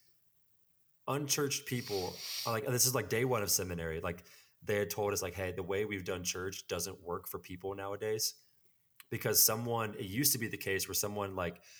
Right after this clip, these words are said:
the average person may have some interest in church, and if you went and invited them, they may come fifty percent of the time. He's like, "Now that number's dropped down below ten percent."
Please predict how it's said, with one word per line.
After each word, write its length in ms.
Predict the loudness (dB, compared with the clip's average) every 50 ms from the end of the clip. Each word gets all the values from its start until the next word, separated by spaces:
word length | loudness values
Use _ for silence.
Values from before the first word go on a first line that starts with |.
| -20 -20 _ _ -4
the 100 | -2 0
average 260 | 0 2 0 0 0
person 300 | 0 2 2 2 0 0
may 80 | -2
have 140 | 0 2 4
some 280 | 4 4 4 4 0 -4
interest 300 | -6 -6 -6 -6 -8 -6
in 60 | -4
church, 320 | -4 -2 -2 -2 -4 -4
and 100 | -6 -4
if 140 | -6 -6 -6
you 80 | -4 -4
went 180 | -4 -4 -2
and 120 | -4 -4 -4
invited 400 | -4 -4 -2 -2 -2 -2 -2 -2
them, 240 | -4 -6 -6 -6 -10 -8 -8
they 120 | -6 -6
may 220 | -4 -4 -4 -6
come 280 | -6 -6 -6 -8 -8 -8
fifty 260 | -6 -8 -8 -8 -8 -10
percent 260 | -8 -6 -6 -6 -6
of 60 | -8
the 60 | -8
time. 300 | -8 -6 -6 -8 -8 -12 -16 _ _ -20 _ _ _ _ _
He's 120 | -4 -4
like, 180 | -4 -4 -6 -8
"Now 320 | -4 -2 0 2 2 2
that 200 | 2 0 -2 -2 -2
number's 360 | -4 -4 -2 -2 -2 -2 0
dropped 280 | -2 -2 -2 -2 -4 -4
down 160 | -4 -4 -2
below 200 | -2 -4 -4 -4
ten 320 | -4 -4 -4 -4 -6 -8
percent." 480 | -8 -4 -4 -4 -4 -4 -8 -12 -16